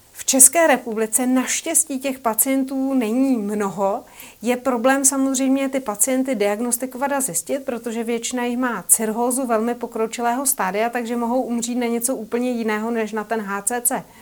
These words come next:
samotný, je jich zhruba osm set ročně, ale celosvětově na hepatocelulární karcinom umírá více než osm set tisíc lidí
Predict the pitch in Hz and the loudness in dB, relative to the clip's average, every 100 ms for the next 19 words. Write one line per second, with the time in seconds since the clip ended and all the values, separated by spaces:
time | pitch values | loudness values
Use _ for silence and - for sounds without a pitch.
0 | - - 196 214 262 269 262 240 226 226 | 0 2 2 -2 -2 0 2 2 0 2
1 | 226 208 - - 262 254 240 - 170 170 | 2 0 0 2 4 2 0 -6 -10 -8
2 | 240 262 - - - - 220 233 233 247 | -2 -2 -4 -14 -18 -2 2 4 4 4
3 | 262 330 - 254 247 202 190 185 185 202 | 2 0 0 -2 -4 -4 -4 -4 -6 -2
4 | 240 247 277 277 269 269 269 277 262 196 | 0 0 0 0 2 2 2 0 -2 -4
5 | - 247 240 254 - - - 254 269 269 | -2 -2 -2 -2 -6 -18 -2 6 8 8
6 | 269 269 247 220 226 269 247 - - 269 | 4 2 0 0 -2 0 -2 -4 -6 -2
7 | - 277 262 247 247 - - 269 - - | -2 2 2 2 -2 -10 -8 2 4 2
8 | 254 254 214 214 196 202 202 | -2 -10 -6 -4 -4 -6 -10